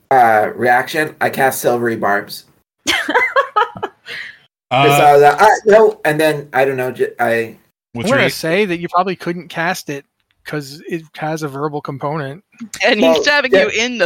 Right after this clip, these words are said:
Speaker 2: We're
Speaker 4: throat.
Speaker 2: gonna, let's
Speaker 3: Yeah.
Speaker 2: do this.
Speaker 1: As
Speaker 2: Let's
Speaker 1: I, as I see the, like, dagger or whatever he's stabbing me with, and then, um,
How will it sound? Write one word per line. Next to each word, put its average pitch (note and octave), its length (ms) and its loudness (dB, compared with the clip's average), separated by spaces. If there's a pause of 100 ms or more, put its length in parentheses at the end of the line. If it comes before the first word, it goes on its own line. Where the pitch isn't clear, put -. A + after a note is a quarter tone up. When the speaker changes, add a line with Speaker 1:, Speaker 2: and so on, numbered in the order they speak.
(120)
Speaker 2:
We're E3+ 140 2
Speaker 4:
throat. - 20 2
Speaker 2:
gonna, G3 220 0
let's D#3 280 -2
Speaker 3:
Yeah. G#3+ 120 0
Speaker 2:
do F3+ 60 4
this. C#3 360 -2
Speaker 1:
As F#3 160 4
Speaker 2:
Let's F#3 260 4 (140)
Speaker 1:
I, F3+ 60 4
as F3+ 100 4
I F#3+ 120 6
see F#3+ 260 4
the, F#3 180 4
like, D#3 400 0 (140)
dagger D3 460 0
or C#3 40 2
whatever C#3+ 320 0
he's C#3+ 140 -2
stabbing C#3 400 -4
me C3 100 -8
with, B2 340 -4
and C3 120 -10
then, C#3 320 -8
um, B2+ 360 -8